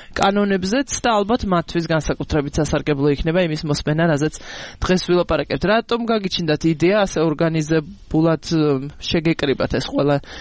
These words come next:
ინფორმაცია, რომლის ნახვაც კაცმა რომ თქვას, მ-, თუ მოიწადინებს ვინმე, კი შეუძლია. ერთ-, ერთ-ერთ, ანუ, მიზეზად და პრობლემად არაინფორმირებულობას ასახელებთ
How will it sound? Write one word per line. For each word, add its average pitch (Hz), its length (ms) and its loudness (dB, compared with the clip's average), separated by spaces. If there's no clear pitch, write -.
ინფორმაცია, 180 760 2
რომლის 196 400 2
ნახვაც 190 240 0
კაცმა 196 400 0
რომ 190 160 0
თქვას, 240 200 0
მ-, 165 480 0
თუ - 80 -6
მოიწადინებს 165 720 0
ვინმე, 156 240 0
კი - 160 -4
შეუძლია. - 540 0
ერთ-, - 440 0
ერთ-ერთ, 233 520 0
ანუ, 196 240 2
მიზეზად 190 480 0
და - 120 -2
პრობლემად 190 440 0
არაინფორმირებულობას 170 1160 0
ასახელებთ - 580 -4